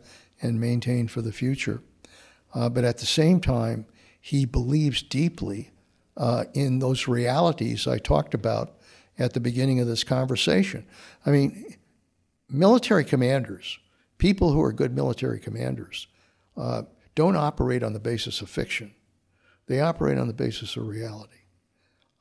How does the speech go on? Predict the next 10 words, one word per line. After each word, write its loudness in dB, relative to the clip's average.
Uh, -4
and -4
Jim -2
Mattis -4
knows 4
that -4
climate -6
change -6
is -12
real. -10